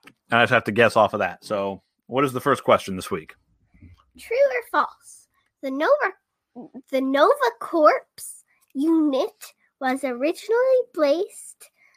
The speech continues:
Speaker 2: based on the planet Xander.
Speaker 1: True?
Speaker 2: Correct.
Speaker 1: That was fifty fifty.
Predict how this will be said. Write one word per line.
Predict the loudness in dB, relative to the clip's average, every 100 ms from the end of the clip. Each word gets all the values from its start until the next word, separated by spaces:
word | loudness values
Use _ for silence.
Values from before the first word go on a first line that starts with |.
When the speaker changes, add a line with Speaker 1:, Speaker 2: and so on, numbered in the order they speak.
| _ _ -2
Speaker 2:
based | 4 6 4 -2 -12 -16 -20 _ _ _ -8
on | -4 -2 -4
the |
planet | -6 -4 -2 0 0 -2 -4 -10
Xander. | -10 -8 -2 0 0 -2 -4 -6 -10 _ _ _ _ _ _ _ _ _ _ _ _ _ _ _
Speaker 1:
True? | -14 -6 -2 2 4 6 6 4 0 -2 _ _ -14
Speaker 2:
Correct. | -2 2 2 4 4 6 6 4 0 -6 -14 -16 -14
Speaker 1:
That | -14
was | -10
fifty | -8 -6 -6
fifty. | -6 -6 -4 -8